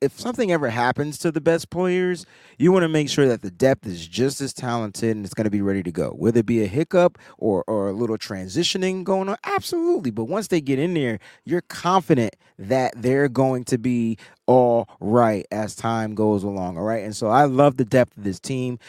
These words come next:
I think that's the one thing Kyle Shanahan and John Lynch has been building. It took a second, right, to get into this depth type of rotation. It took a minute,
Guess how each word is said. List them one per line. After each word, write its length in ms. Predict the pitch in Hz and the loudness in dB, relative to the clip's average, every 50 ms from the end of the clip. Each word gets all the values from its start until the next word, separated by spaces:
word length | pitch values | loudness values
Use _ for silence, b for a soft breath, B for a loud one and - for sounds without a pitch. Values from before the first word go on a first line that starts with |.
| B B | B B
I 80 | B 107 | B -6
think 220 | - 165 151 131 | -2 -2 -2 2
that's 200 | 113 135 139 143 | 2 2 2 2
the 100 | - 170 | 4 2
one 360 | 147 127 117 120 120 135 143 139 | 4 4 4 4 4 4 2 0
thing 320 | 123 - 139 135 139 147 | -2 -2 0 0 0 -2
Kyle 300 | - - 127 117 110 120 | -6 -2 0 0 2 0
Shanahan 560 | 120 - 127 123 123 127 123 123 127 127 127 | 0 -2 -4 -4 -4 -4 -4 -4 -4 -2 -4
and 100 | 117 98 | -4 -4
John 320 | 90 - 120 117 123 123 120 | 0 2 2 2 2 0 0
Lynch 220 | 123 131 139 - | 0 -2 -2 -2
has 200 | - 120 110 104 | -2 -2 -2 -2
been 240 | 92 98 95 90 87 | -4 -6 -6 -6 -4
building. 500 | 80 104 120 143 160 143 170 175 175 160 B B B B B | 0 4 4 4 4 2 0 -4 -4 -6 B B B B B
It 180 | - - - - | -2 -2 -2 -2
took 280 | - - 208 226 - | 0 2 2 2 2
a 80 | 254 226 | 0 -4
second, 520 | - - - 233 220 - - 196 196 - _ _ _ _ _ _ _ _ _ _ _ _ - | -2 2 4 4 4 4 2 -4 -4 -4 _ _ _ _ _ _ _ _ _ _ _ _ -4
right, 320 | 117 127 147 190 214 - - | 0 2 2 2 2 0 -6
to 100 | - 180 | -10 -10
get 300 | 139 120 143 190 185 - | -8 -4 -4 -4 -4 -4
into 260 | 180 185 175 - 180 | -6 -8 -6 -6 -4
this 200 | 170 165 185 165 | -2 -2 -2 -2
depth 500 | 139 117 - - 170 185 - - - - | -4 -4 2 4 4 4 2 -2 -16 -10
type 260 | - - 180 180 185 - | -2 0 0 0 2 0
of 200 | 185 151 147 156 | -4 -4 0 2
rotation. 640 | 185 185 185 - - 202 196 208 185 - - 156 | 2 2 2 0 -2 -4 -4 -4 -4 -6 -4 -4
It 100 | 143 147 | -4 -4
took 220 | - - - 170 - | -4 -4 -4 -2 -2
a 60 | 220 | -2
minute, 440 | 214 220 220 220 214 214 220 - | 0 2 2 2 2 0 -2 -6